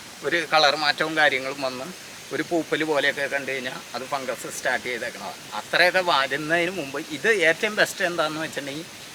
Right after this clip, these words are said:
ഈ വിയറ്റ്നാം സൂപ്പർ എയർലിയൊക്കെ നമ്മൾ വെച്ചിട്ടുണ്ടെങ്കിൽ മാസത്തിൽ ഒരു പ്രാവശ്യമെങ്കിലും നമ്മൾ ഏതെങ്കിലും ഫംഗിസൈഡ് അടിച്ചു കൊടുക്കുകയും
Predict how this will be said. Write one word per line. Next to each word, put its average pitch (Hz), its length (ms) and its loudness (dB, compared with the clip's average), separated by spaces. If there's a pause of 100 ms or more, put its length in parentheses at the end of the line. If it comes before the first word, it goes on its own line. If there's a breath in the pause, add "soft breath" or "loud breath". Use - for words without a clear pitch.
(240)
ഈ 139 40 -4 (200)
വിയറ്റ്നാം 165 400 4
സൂപ്പർ 175 260 0
എയർലിയൊക്കെ 175 440 4
നമ്മൾ 143 180 -2 (100)
വെച്ചിട്ടുണ്ടെങ്കിൽ 135 500 -2 (100)
മാസത്തിൽ 160 540 0
ഒരു 139 180 0
പ്രാവശ്യമെങ്കിലും 131 680 2 (760)
നമ്മൾ 131 180 0 (1040)
ഏതെങ്കിലും 175 420 8
ഫംഗിസൈഡ് 147 540 4
അടിച്ചു 147 260 -2
കൊടുക്കുകയും 131 340 -4